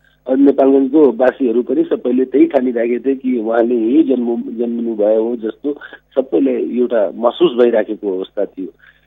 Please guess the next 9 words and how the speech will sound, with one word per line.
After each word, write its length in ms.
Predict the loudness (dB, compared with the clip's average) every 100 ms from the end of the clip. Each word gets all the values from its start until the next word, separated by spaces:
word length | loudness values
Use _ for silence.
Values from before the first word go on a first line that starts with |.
| _ _
त्यस 160 | -2 4
कारण 160 | 4
उहाँले 440 | 6 6 6 6 2
के 160 | 2
भन्नुहुन्थ्यो, 540 | 2 2 0 0 2 2 0 _ _ 2
"बासाजी 400 | 4 4 2 4
हेर्नुहोस्, 420 | 4 6 2 0 -6 -2
यस्तो 300 | -2 4 6
गर्नुपर्छ 520 | 6 6 2 0